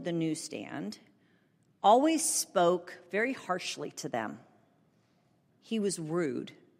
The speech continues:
He acted like it was a big problem that they came there every day and got that paper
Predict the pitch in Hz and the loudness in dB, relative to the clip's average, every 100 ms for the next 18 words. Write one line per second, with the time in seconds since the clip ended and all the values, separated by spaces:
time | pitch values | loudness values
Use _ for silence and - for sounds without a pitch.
0 | _ _ _ _ _ _ _ _ - 262 | _ _ _ _ _ _ _ _ -2 4
1 | 226 233 240 214 190 190 208 185 170 160 | 6 6 6 0 2 2 0 2 2 2
2 | 139 - 254 220 - 247 220 196 131 117 | -2 0 0 0 -4 -2 0 0 0 -2
3 | 113 127 - _ _ _ 143 175 165 - | -4 -10 -16 _ _ _ -2 0 0 0
4 | 196 208 233 233 208 180 196 240 233 208 | 2 4 4 2 4 2 2 2 4 4
5 | 143 127 139 160 - - _ _ _ _ | 6 4 2 -4 -14 -20 _ _ _ _
6 | 147 156 196 185 - 135 - - 135 - | -2 4 4 4 2 -2 -2 -6 -6 -6
7 | 110 | -10